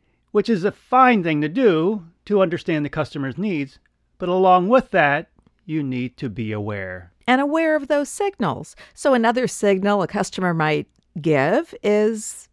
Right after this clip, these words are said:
Speaker 2: they'll tell you what their budget is. They're telling you they have this amount of money that they're ready to spend.
Speaker 1: We're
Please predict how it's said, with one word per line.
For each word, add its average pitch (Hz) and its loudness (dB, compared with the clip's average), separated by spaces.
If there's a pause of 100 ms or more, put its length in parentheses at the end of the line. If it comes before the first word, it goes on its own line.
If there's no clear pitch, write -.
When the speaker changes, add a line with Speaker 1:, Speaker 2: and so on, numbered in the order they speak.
Speaker 2:
they'll 220 2
tell 170 0
you 190 4
what 196 2
their 220 -2
budget 320 -2
is. - -6 (320)
They're 226 6
telling 349 0
you 165 -2
they 202 4
have 196 -2
this 320 -6
amount 247 0
of 214 -4
money 190 -2 (120)
that 160 0
they're 165 0
ready 185 2
to - -8
spend. - -4 (420)
Speaker 1:
We're 170 -2